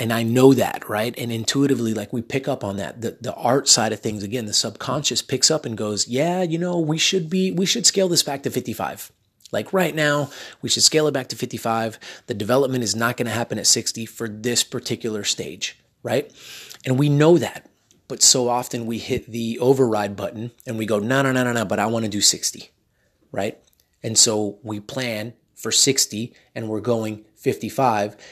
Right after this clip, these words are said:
And what happens is, as we go further and further and further down the road, this actually begins to harm us. This actually begins to work against us, because for many people, they go, "Well, you know, it's kinda cool because, like, that gap, like, you're just looking to close it. So maybe at some point,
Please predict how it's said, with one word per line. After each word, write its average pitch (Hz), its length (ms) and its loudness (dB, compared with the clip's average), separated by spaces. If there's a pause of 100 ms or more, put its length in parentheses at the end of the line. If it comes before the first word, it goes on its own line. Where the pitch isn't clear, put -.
(100)
And 110 140 -8
what 104 120 -4
happens 131 380 -2
is, 107 220 -2
as 104 240 -4
we 110 120 -4
go 120 180 0
further 120 420 0
and 110 160 -6
further 113 340 0
and 104 140 -4
further 110 340 0
down 107 220 -4
the 101 80 -6
road, 120 420 2 (800)
this 113 280 -2
actually 117 380 -2
begins 110 440 0
to 117 240 -6
harm 127 580 -6
us. 104 280 -4
This 110 200 -2
actually 113 320 -4
begins 113 340 -4
to 110 120 -4
work 107 420 -2
against 131 420 4
us, 110 160 -2
because 110 260 -4
for 127 140 -6
many 143 180 -2
people, 127 300 -2
they 117 100 0
go, 120 160 2
"Well, 147 240 2
you 165 120 2
know, 175 340 0
it's - 140 -2
kinda 160 200 -2
cool 185 320 8
because, 120 280 0
like, 123 160 -2
that 113 200 -2
gap, 147 320 -2
like, 110 140 -4
you're 123 100 -4
just 127 200 0
looking 131 220 -4
to 117 60 -4
close 170 320 4
it. 120 120 0
So 120 200 4
maybe 127 300 2
at 120 100 -2
some 151 200 0
point, 120 320 -6